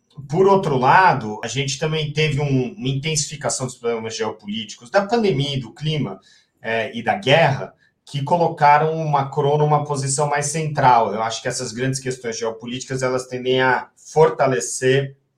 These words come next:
o, a persona do presidente, a figura presidencial. Aqui no Brasil, obviamente, não, mas no resto do mundo, sim. Então, o Macron, ele saiu consolidado e a Le Pen saiu enfraquecida desses últimos processos,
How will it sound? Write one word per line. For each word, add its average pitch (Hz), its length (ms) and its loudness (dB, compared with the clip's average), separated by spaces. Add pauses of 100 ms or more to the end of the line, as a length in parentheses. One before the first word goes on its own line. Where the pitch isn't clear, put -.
(720)
o, 131 260 2
a 123 120 0
persona 143 500 -2
do 135 160 0
presidente, 123 600 -4
a - 20 -6
figura 120 500 -4
presidencial. 90 800 -10 (680)
Aqui 98 260 -10
no 107 80 -4
Brasil, 110 280 -2
obviamente, 123 500 -2
não, 107 160 -4
mas 95 120 -6
no 110 80 -6
resto 117 260 -4
do 127 60 0
mundo, 131 300 0
sim. - 400 -4 (420)
Então, 156 460 4
o 196 40 4
Macron, 214 440 4
ele 202 100 2
saiu 160 280 2
consolidado 143 720 2
e 160 40 2
a 156 60 2
Le 151 180 2
Pen 151 200 0
saiu 143 280 -2
enfraquecida 131 800 -4
desses 98 300 -8
últimos 104 640 -10
processos, - 880 -6